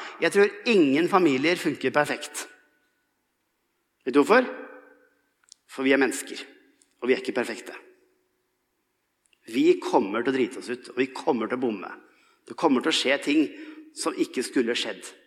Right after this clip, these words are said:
Vi er mennesker. Vi kommer til å si ting og gjøre ting, og derfor er tilgivelse et stort ord når vi skal holde sammen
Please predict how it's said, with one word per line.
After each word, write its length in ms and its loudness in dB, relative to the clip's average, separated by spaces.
Vi 280 -2
er 280 4
mennesker. 520 -4
Vi 100 -2
kommer 160 -10
til 120 -12
å 20 -10
si 260 -4
ting 240 -4
og 80 -2
gjøre 280 4
ting, 200 4
og 100 0
derfor 240 2
er 120 -2
tilgivelse 680 -6
et 80 -10
stort 440 0
ord 200 2
når 760 -8
vi 80 2
skal 180 -10
holde 220 -2
sammen 340 -2